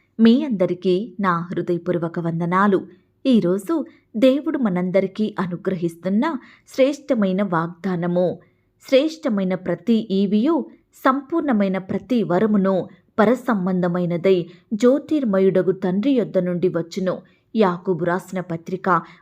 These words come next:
ఒకటవ అధ్యాయం పదిహేడవ వచనం. ప్రియులారా, ఈ శ్రేష్టమైన చక్కని వాగ్దానం మన పరలోకపు తండ్రి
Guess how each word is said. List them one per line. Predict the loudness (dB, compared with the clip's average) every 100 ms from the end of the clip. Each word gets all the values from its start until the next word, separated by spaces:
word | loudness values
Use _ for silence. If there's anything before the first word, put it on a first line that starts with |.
| -2
ఒకటవ | -2 0 -2 0 0
అధ్యాయం | -2 0 0 4 4 2 -6 _ -2
పదిహేడవ | -2 -2 -2 0 0
వచనం. | 0 -2 -4 -6 -6 -16 _ -6
ప్రియులారా, | -4 0 0 2 0 0 -8 0
ఈ | 0
శ్రేష్టమైన | 2 0 0 0 -2 0 0
చక్కని | -2 -6 -6 -2 -2
వాగ్దానం | -2 -4 -4 -4 -2 0 -2 -4 -12 0
మన | 2 2
పరలోకపు | 0 -2 0 -2 -2 -6
తండ్రి | -6 -6 -4 -2 0